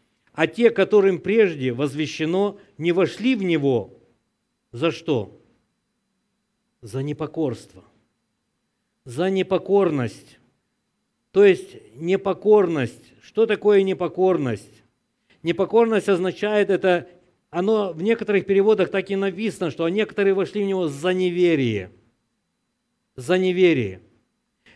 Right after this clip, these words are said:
То есть абсолютное определение непокорности. Это неверие. Но непокорность, она также означает недостаток стремления по причине своего непослушания.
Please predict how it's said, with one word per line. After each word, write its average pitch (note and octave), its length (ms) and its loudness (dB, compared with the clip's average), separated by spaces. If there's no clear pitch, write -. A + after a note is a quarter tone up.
То F#3+ 100 6
есть G3+ 220 4
абсолютное G#3 960 0
определение G3 800 2
непокорности. D#3 1000 0
Это B2+ 180 -4
неверие. C3+ 580 -2
Но F3 120 -2
непокорность, G3 760 0
она F3 160 -4
также F#3+ 380 -2
означает F#3 640 -2
недостаток F#3+ 720 0
стремления F3 840 0
по F3 120 2
причине G3 600 -2
своего F3 420 0
непослушания. D3+ 1000 -4